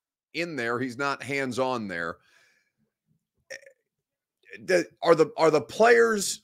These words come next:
are the, is the message resonating with the players? Because we've asked him, it's, it's basically a different version of that, right?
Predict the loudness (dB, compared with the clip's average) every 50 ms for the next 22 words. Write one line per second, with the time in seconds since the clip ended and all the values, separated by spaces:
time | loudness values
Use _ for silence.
0 | _ _ -2 -2 0 -2 -2 -2 -4 -2 -2 -2 -2 0 0 0 0 0 0 -2
1 | -4 -4 -6 -8 -12 -12 -12 -16 _ _ _ _ _ _ _ _ _ _ -14 -4
2 | 0 2 4 4 4 2 0 0 2 2 2 0 -2 -2 -2 -4 -4 -6 -8 -18
3 | -18 _ -10 -2 2 2 2 2 2 -2 -8 -14 _ -20 -20 -20 -20 _ _ _
4 | _ _ _ _ _ _ _ _ _ _ _ _ _ _ _ _ _ _ _ _
5 | -20 -6 -4 -2 -2 0 0 -2 -2 -2 -2 0 0 2 0 0 -4 -8 -6 -4
6 | -4 -2 -4 -6 -10 _ _ _ _ _ -10 -8 -8 -8 -8 -8 -8 -8 -6 -4
7 | -2 0 0 0 -2 -6 -4 -2 0 0 0 0 0 -2 -4 -4 -4 -8 -8 -4
8 | -2 -2 -2 -2 -4 -8 -12 -10 -6 -4 -4 -4 -4 -6 -4 -2 -2 -2 -2